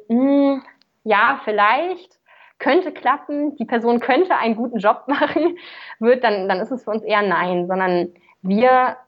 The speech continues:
wollen Leute einstellen, ähm, die besser sind als wir.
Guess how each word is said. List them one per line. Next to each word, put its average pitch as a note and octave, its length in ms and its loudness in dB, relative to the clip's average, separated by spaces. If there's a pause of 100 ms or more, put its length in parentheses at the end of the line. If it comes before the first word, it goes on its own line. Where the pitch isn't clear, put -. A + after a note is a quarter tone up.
(220)
wollen G3+ 500 2
Leute A#3 280 2
einstellen, A3 880 -4
ähm, G3 560 -2
die G3 80 0
besser G#3+ 260 2
sind F3 180 -6
als - 160 -8
wir. E3+ 220 -8